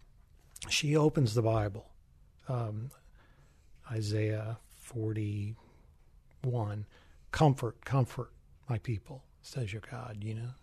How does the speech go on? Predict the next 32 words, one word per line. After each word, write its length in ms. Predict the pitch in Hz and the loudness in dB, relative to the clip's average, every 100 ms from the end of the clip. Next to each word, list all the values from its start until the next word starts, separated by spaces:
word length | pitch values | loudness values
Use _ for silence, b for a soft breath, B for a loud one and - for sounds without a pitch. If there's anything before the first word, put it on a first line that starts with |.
| - | -2
and 120 | 127 | 0
it 100 | 110 | 2
stuck 360 | - - 123 - | 2 4 4 4
with 140 | - | 0
me. 200 | 110 110 - | -4 -6 0
And 140 | 117 | 2
it, 160 | 117 - | 0 4
all 220 | 131 143 | 8 10
of 60 | 170 | 10
a 60 | 170 | 6
sudden, 340 | - 156 127 | 10 10 10
it 100 | 120 | 4
was 160 | 113 107 | 0 0
like 400 | 113 113 - - - b b b b | 2 0 -2 -16 -20 b b b b
the 140 | 135 110 | 2 4
lights 480 | 113 120 120 - | 6 6 6 4
came 320 | - 123 107 101 | 0 0 2 0
on, 320 | 98 101 101 - b b b b b b - | -4 -6 -8 -14 b b b b b b -4
that 420 | 120 104 107 - - - - - - | -2 0 -4 -10 -20 -20 -20 -14 -2
this 220 | 170 - | -2 -2
is 120 | 147 | -2
what 160 | 139 139 | -2 0
my 120 | 120 | 0
grandmother 720 | 110 131 165 113 98 107 113 - - - | 4 4 6 4 2 -2 -4 -14 -20 -2
has 160 | 127 107 | -2 2
been 200 | 117 104 | 0 0
teaching 500 | - 208 - 104 90 | 2 2 2 0 -2
me, 240 | 82 - - - - - - - - - - | -6 -14 -20 -20 -20 -20 -20 -20 -20 -20 -6
you 120 | 143 117 | 0 2
know, 220 | 104 107 | 0 -2
just 680 | - 139 165 175 - - - - - - b b b b b b b - - - - - - - | 2 6 8 6 4 0 -8 -18 -20 -20 b b b b b b b -20 -20 -20 -20 -20 -20 -2
comfort. 640 | - 269 349 - 98 - | 4 6 6 4 2 -2